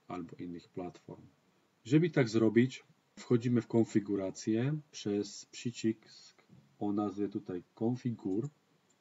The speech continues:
Otwiera nam się okno dialogowe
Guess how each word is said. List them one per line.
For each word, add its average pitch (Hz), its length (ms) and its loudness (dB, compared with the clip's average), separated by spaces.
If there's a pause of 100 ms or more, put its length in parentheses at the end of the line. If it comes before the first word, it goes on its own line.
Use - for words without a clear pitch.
(800)
Otwiera 127 420 4
nam 123 180 4
się 101 300 -2 (1300)
okno 101 720 -2 (140)
dialogowe 104 720 0